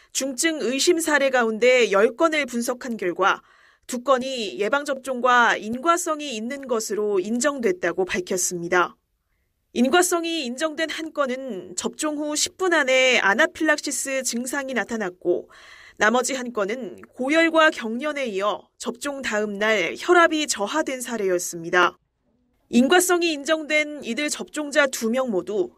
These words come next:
증상은 나아진 것으로 확인됐습니다. 전문의는 아스트라제네카 백신의 안전성을 강조하는 한편 예방접종을 미루지 말고 제때 받을 것을 당부했습니다.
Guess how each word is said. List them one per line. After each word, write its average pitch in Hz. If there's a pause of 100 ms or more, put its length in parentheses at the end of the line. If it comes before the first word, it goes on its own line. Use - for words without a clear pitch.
증상은 226
나아진 269
것으로 185
확인됐습니다. 180 (680)
전문의는 294
아스트라제네카 330
백신의 294
안전성을 294
강조하는 262
한편 202 (100)
예방접종을 254
미루지 247
말고 214
제때 294
받을 240
것을 185
당부했습니다. 175